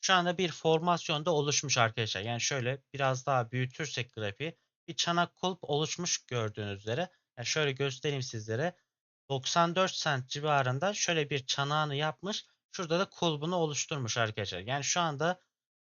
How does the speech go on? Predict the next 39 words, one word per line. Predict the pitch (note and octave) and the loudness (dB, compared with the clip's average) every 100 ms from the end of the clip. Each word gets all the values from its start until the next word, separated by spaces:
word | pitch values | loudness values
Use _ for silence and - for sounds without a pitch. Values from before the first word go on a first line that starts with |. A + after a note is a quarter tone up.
| _ | _
e, | G#2+ | -8
analiz | - C#3 F3 F3 - | 0 2 4 2 0
kısmında | - - D#3 C#3 | -2 -2 -2 0
biraz | D3 D#3 C#3 | 2 2 4
daha | D#3+ | 4
yeni | C#3+ C#3+ D#3 | 4 0 0
olan | D#3 C3+ B2+ | 0 2 2
arkadaşlarımız | A#2+ A2+ B2 A2+ - A#2+ A#2 B2+ | 0 0 0 0 0 -2 -4 -2
varsa | D3+ C3+ - | 0 0 -2
onlar | D#3 C#3 C#3+ D3 | -4 -2 0 0
için | C3 - | -2 -4
açıklayayım. | C3 B2+ - C#3 D3+ | -4 -2 -4 -4 -6
Bu | D3 | -4
çanak | - C3+ C#3 C3+ | -2 0 0 -2
kulp | C#3+ C3+ C3+ | -4 -4 -4
ne | C#3 | -4
demek | C3+ A2+ G#2 | -2 -4 -6
oluyor? | G#2+ B2 F#3 - _ _ _ | -6 -4 -4 -6 _ _ _
Ya | E3 D#3+ | -4 -2
buradaki | F#3 F3+ C#3+ | -4 -6 -6
çanağın | B2+ - D#3 E3 D#3 C#3+ | -4 0 2 4 2 2
boyu | E3 E3+ | 2 2
kadar | - C#3+ C3 | -2 2 2
ve | B2+ B2+ | 2 -2
kulbun | - D#3 D#3 D3 | -4 -2 -2 0
boyu | D#3 D#3+ | 2 2
kadar | C3+ B2+ F#3 - _ _ _ | 2 0 0 -2 _ _ _
yükselişler | D3+ C3 E3+ D#3+ F3 D3+ | -6 -2 2 4 4 6
yapması | B2+ A2+ A2+ G#2+ | 4 4 -2 -4
gerekiyor. | A#2+ A2+ A2 E3+ | -2 -2 -2 -4
Kulbun | - E3+ E3 E3 D#3 C#3+ | -2 -2 0 -2 -2 2
boyu | D3 C3 | 4 2
ilk | - D#3 E3 - | 0 0 0 -2
hedef | E3 D#3+ | -2 -2
olur, | E3+ F#3 - | -2 -4 -4
çanağın | - E3 D#3 D3 | -2 0 0 0
hedefi | D3 C3+ C#3 | -2 -2 -4
de | F#3 G3+ _ _ _ _ | -6 -6 _ _ _ _
ikinci | D#3+ - E3+ D3+ B2 | -8 -2 -2 2 0